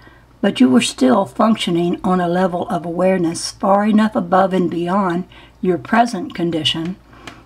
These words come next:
to give rise to all the myths and legends of a physical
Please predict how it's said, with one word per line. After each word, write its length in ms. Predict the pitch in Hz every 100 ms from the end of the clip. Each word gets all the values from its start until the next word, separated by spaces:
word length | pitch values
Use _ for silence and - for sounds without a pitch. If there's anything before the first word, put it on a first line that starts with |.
| _
to 160 | - 196
give 200 | 202 196
rise 440 | 202 190 180 190
to 200 | - 175
all 220 | 165 185
the 100 | 185
myths 460 | 175 190 208 - -
and 200 | 214 196
legends 520 | 190 180 156 160 160
of 140 | 147 156
a 80 |
physical 640 | 170 - 190 190 - 175